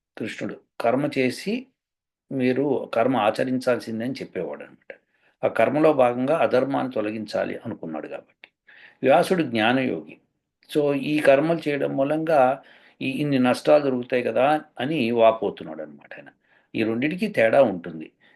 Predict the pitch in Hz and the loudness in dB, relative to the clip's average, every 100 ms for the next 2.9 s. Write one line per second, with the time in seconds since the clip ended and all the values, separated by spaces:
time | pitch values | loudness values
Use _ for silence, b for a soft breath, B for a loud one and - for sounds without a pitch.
0 | b 165 165 127 147 165 160 143 156 147 | b 0 2 0 2 0 0 -2 -2 0
1 | 110 107 101 - 101 98 123 180 - - | 0 2 -2 -4 -6 -2 -2 -2 -10 -6
2 | 135 90 82 - - 92 - - _ | -4 -4 -4 -12 -14 -16 -14 -16 _